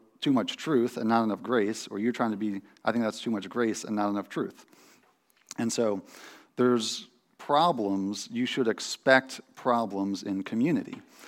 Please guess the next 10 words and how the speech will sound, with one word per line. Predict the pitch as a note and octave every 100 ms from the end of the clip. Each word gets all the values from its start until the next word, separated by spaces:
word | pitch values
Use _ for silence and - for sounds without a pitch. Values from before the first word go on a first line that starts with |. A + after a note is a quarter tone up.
| - - -
It's | A#2 -
a | A2
good | D3 F3
problem | C3 A2 G2+ A2 A2+ A#2
when, | A2 A2 G#2+ G2+ G2+ _ _ _ _ _ _ - -
you | A2
know, | A2+ G#2+ - - - -
um, | A2 G#2+ F#2+ F#2 F2+ - - - -
I | A#2+
could, | B2 A#2 G#2+